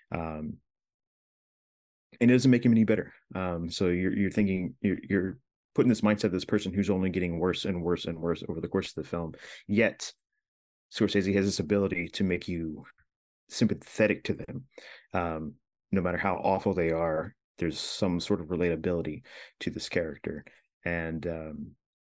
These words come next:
he does this better than anyone else. And he uses all the tools of cinema, whether it's slow motion, uh, or fast cutting or,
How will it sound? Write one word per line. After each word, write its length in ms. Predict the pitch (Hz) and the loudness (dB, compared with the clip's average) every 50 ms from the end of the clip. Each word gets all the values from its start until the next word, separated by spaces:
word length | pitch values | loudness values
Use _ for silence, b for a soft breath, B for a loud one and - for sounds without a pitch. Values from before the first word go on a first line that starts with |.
| _ _ _ - | _ _ _ -4
he 60 | - 107 | -4 2
does 180 | 101 104 85 | 2 2 2
this 140 | 101 95 - | 0 -4 0
better 220 | - 101 90 90 | 0 2 2 2
than 100 | 87 87 | 2 0
anyone 300 | 82 85 87 82 82 80 | 0 -2 -2 -2 -4 -6
else. 240 | 80 80 85 - - | -6 -8 -8 -4 -4
And 80 | 92 85 | -4 -2
he 80 | 87 | -2
uses 360 | 90 92 78 85 90 80 - - - - | -2 -4 -4 -4 -6 -6 -6 -12 -6 0
all 240 | 104 107 110 110 104 | 4 4 6 6 6
the 80 | 98 | 4
tools 320 | - - 101 92 87 - 87 | 4 2 0 0 0 -2 -4
of 80 | 82 | -6
cinema, 400 | - - 87 80 78 78 78 78 - B B B B B B B _ - | -4 -4 -4 -4 -4 -6 -8 -10 -10 B B B B B B B _ -4
whether 180 | 92 82 85 82 | -2 -2 -2 -2
it's 100 | 78 - | -2 -4
slow 240 | - - 104 95 | 0 2 2 2
motion, 540 | 90 87 90 90 - - 87 82 80 80 78 - b b b b b b _ - | 4 2 0 0 0 -2 -4 -4 -4 -6 -8 -10 b b b b b b _ -6
uh, 340 | 85 82 80 76 76 80 82 - | -4 -4 -4 -4 -6 -6 -6 -6
or 80 | - - | -8 -8
fast 360 | - - 98 90 - - - | -2 -2 -2 -2 -2 -6 -2
cutting 540 | - 101 87 85 85 80 78 80 82 - - | 0 0 0 0 -2 -4 -4 -6 -10 -10 -8
or, 640 | - 87 85 82 82 82 78 78 80 80 - - | -4 -4 -2 0 -2 -2 -2 -4 -6 -8 -10 -10